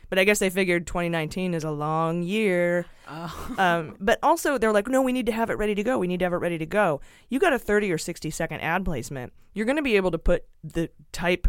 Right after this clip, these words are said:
Speaker 1: four numbers in, in a couple of seconds to get it ready to go. I've seen Lost. You can type in a lot of numbers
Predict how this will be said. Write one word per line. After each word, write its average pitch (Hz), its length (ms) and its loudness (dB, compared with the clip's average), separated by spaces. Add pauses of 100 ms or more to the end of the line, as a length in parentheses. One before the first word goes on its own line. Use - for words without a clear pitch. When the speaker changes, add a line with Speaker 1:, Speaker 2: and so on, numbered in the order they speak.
Speaker 1:
four 185 340 0
numbers 156 640 -2 (220)
in, 151 400 -6 (420)
in 175 140 0
a 170 40 0
couple 175 280 0
of 156 80 0
seconds 156 420 -2
to 175 100 -6
get 147 200 -2
it - 100 -6
ready 147 200 -4
to 143 100 -4
go. 160 200 0
I've 175 200 0
seen 254 300 -2
Lost. 139 380 -2
You 185 100 -2
can 226 140 -2
type 202 240 -2
in 208 80 0
a 196 60 0
lot 185 180 4
of 185 60 0
numbers 170 560 -2